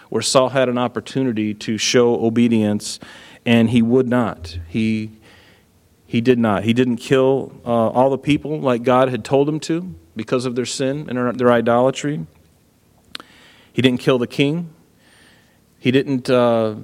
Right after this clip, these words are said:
he spared the very best of the things of the flock when he should have destroyed those animals too, the cows and the sheep and everything. And he didn't do that either. And God cannot use a man or a woman who is self-willed,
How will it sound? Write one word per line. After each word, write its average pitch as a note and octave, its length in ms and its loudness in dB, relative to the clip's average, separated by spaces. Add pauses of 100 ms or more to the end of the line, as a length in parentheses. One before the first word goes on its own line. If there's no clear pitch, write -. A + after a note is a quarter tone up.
(260)
he B2 80 -4
spared C3+ 400 2
the B2+ 80 0
very C3 240 2
best B2 380 -2
of C3 80 -2
the B2+ 100 -4
things C3+ 400 -4
of A#2 140 -4
the A#2 60 -8
flock A#2+ 460 -4 (160)
when A2+ 140 -4
he A2+ 60 -4
should B2 240 -2
have A#2+ 340 -4 (340)
destroyed B2 480 0
those A#2+ 300 0
animals C3 480 -2
too, B2+ 300 -2
the A2+ 100 0
cows A#2+ 520 0
and G#2+ 120 -4
the G2 220 -4
sheep A#2+ 360 -2
and A2+ 120 -2
everything. A#2 420 -6 (960)
And A#2+ 140 2
he A#2+ 80 4
didn't B2+ 180 0
do B2+ 120 0
that A#2 200 2
either. A2 460 -2
And G#2+ 640 -4
God D3 260 4
cannot D3 240 0
use C3+ 280 2
a A#2+ 40 0
man A2 340 -2
or A#2 140 0
a A2 80 0
woman A2 380 -2
who A2 260 -4
is G#2 160 -4
self-willed, A#2 800 -2